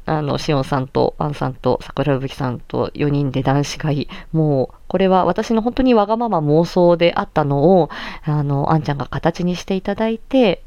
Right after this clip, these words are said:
で、その場で、あの、この七色ボイスシアターが決まったっていうことですね。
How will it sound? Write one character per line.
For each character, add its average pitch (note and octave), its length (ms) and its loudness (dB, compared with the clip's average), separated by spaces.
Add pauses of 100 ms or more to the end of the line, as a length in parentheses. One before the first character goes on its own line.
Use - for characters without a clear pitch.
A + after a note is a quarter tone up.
で、 E4+ 100 0
そ - 140 -4
の D4+ 140 2
場 C#4+ 160 2
で、 C4+ 260 2 (360)
あ F#3 120 -4
の、 F3 240 2
こ F3 100 -2
の E3+ 120 4
七 D#3 240 4
色 D3+ 160 2
ボ D3+ 80 0
イ D3 40 0
ス D3+ 100 -6
シ - 140 0
ア D#3 80 2
タ A#2+ 160 -4
ー - 20 -6
が A2+ 100 -4
決 - 140 -12
ま C3 100 -4
っ - 100 -10
た D3+ 100 0
っ - 40 -8
て - 140 -6
い - 40 -2
う D#3+ 40 -6
こ C#3 100 -8
と C3 120 -4
で - 80 -6
す - 120 -6
ね。 A#3+ 140 2